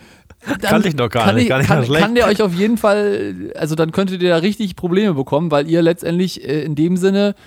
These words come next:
Speaker 1: hier in, in, in Deutschland der, der Inverkehrbringer seid. Das heißt, ihr seid derjenige, der am Ende dafür komplett haftet. Und, ähm, das ist natürlich eine Geschichte, die, die,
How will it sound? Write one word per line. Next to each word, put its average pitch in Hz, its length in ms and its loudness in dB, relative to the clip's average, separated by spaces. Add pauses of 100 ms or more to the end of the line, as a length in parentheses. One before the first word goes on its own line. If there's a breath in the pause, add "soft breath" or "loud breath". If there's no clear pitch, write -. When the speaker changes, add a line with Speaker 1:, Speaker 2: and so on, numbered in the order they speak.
(220 loud breath)
Speaker 1:
hier 175 280 0
in, 156 220 -2
in, 147 180 -6
in 151 140 -6
Deutschland 160 500 0
der, 143 240 2
der 135 180 0
Inverkehrbringer 147 840 0
seid. 120 300 2
Das 165 160 -4
heißt, 147 240 -2
ihr 185 140 0
seid 180 160 -2
derjenige, 180 480 0
der 156 180 2
am 147 100 -4
Ende 160 220 -4
dafür 151 300 -4
komplett 139 440 -6
haftet. - 480 -6 (420 soft breath)
Und, 165 460 0
ähm, 151 460 -2 (180)
das 117 220 -8
ist 151 80 -10
natürlich 180 360 -2
eine 175 100 -2
Geschichte, 175 720 -2
die, 139 460 -8
die, 147 500 -8